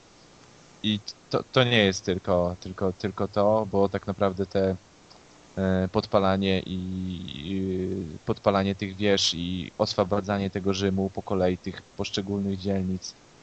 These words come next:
spod władzy Borgiów, to jest, to jest jakby tylko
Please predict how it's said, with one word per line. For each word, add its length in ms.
spod 300
władzy 440
Borgiów, 500
to 120
jest, 380
to 60
jest 140
jakby 220
tylko 280